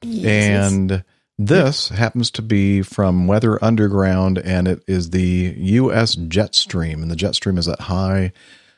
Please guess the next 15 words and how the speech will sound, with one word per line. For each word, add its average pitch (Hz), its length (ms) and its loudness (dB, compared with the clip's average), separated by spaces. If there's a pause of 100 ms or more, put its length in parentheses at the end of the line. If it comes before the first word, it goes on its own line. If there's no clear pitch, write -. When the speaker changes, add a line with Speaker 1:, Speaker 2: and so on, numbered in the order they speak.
(240)
Speaker 2:
velocity 90 880 2 (100)
core 92 500 2
of 87 240 0
winds 101 540 2
that 87 260 0
flow 90 680 0
over 87 420 0
the 85 400 0 (180)
hemispheres, 92 680 0 (460)
and 92 80 0
the 87 60 2
northern 95 300 2
hemisphere 92 520 2
generally 87 480 2
from 85 420 0